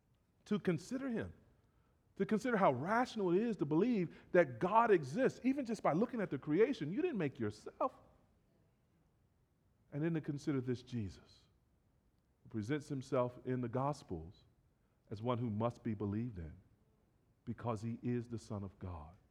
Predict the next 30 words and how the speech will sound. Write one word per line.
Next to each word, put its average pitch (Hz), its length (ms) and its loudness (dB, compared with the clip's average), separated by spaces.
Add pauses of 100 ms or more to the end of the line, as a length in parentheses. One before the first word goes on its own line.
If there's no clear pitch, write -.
(640)
Last 127 320 2
thing, 131 160 0
and 107 80 -2
then 107 140 -4
we're 120 80 -2
done. 101 300 -4 (1300)
Who 147 80 4
was 143 140 2
the 131 80 -2
Jesus 147 360 0
they 151 160 4
encountered? 160 480 0
They, 147 240 4 (840)
they 131 160 0
encountered 151 500 -2
the 139 80 0
Jesus 123 440 -4
who 120 100 -2
died 107 480 0
for 101 160 -2
our 95 140 -2
sins. 85 200 -12 (1300)
You 120 60 -10
see 135 140 2
there 120 140 2
in 117 40 -2
verses 120 260 -4
forty-four 120 440 -2
and 113 80 -8
forty-five? 113 480 -4